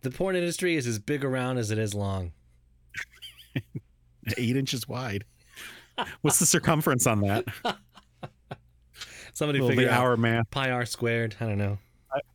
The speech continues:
Speaker 2: what's pi r squared on the, uh, porn dick?
Speaker 1: <laughs>
Speaker 2: I get, uh, well, that wouldn't be the circumference. Well, or, or should we do the, uh, the volume of a cylinder?
Speaker 1: Uh, I think that's a little too graphic.
Speaker 2: <laughs>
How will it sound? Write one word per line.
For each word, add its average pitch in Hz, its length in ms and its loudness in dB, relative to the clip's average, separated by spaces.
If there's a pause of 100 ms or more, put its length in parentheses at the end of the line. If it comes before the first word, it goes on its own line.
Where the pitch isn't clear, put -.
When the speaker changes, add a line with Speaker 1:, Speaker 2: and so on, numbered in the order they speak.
(300)
Speaker 2:
what's 147 120 -2
pi 180 300 4
r 180 100 4
squared 151 400 2
on 127 160 4
the, 120 220 4
uh, 113 100 4
porn 127 340 0
dick? 92 300 -4 (680)
Speaker 1:
<laughs> - 1000 -14
Speaker 2:
I 151 80 2
get, 202 240 4
uh, 214 60 2
well, 226 260 4
that 220 240 2
wouldn't 190 220 2
be 180 80 4
the 147 120 2
circumference. 160 580 0
Well, 143 260 2 (640)
or, 160 340 2 (220)
or 165 100 2
should 156 200 2
we 160 80 2
do 147 180 4
the, 131 220 4
uh, 123 120 2
the 127 140 2
volume 131 540 4
of 110 100 2
a 110 60 0
cylinder? 101 560 0 (1080)
Speaker 1:
Uh, 110 340 0 (460)
I 101 80 -6
think 87 180 -8
that's 82 220 -10
a - 40 -8
little 82 140 -8
too - 140 -8
graphic. 87 500 -8 (760)
Speaker 2:
<laughs> - 760 -6